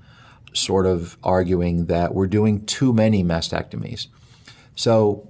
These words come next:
there are a couple of debates this week at the Miami Breast Conference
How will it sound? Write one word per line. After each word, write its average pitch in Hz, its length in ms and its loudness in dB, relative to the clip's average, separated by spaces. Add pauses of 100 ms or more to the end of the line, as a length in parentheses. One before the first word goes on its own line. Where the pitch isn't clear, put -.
(120)
there 123 220 2
are 120 180 4
a 95 60 -2
couple 120 400 0
of 85 180 -2
debates 87 480 0
this 82 240 -2
week 87 380 -2 (280)
at 92 200 -4
the 87 80 -4
Miami 90 400 0
Breast 85 280 -2
Conference - 600 -8